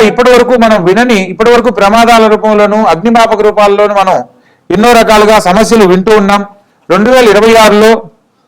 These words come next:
ఊహించని సందర్భాల్లో పెద్ద పెద్ద బ్యాంకులపై హ్యాకింగ్ లాంటివి జరగడము, అదేవిధంగా క్లౌడ్ స్టోరేజ్కి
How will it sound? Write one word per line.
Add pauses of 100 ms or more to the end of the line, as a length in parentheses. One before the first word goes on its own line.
(300)
ఊహించని (100)
సందర్భాల్లో (760)
పెద్ద (100)
పెద్ద (120)
బ్యాంకులపై (720)
హ్యాకింగ్
లాంటివి
జరగడము, (760)
అదేవిధంగా (580)
క్లౌడ్
స్టోరేజ్కి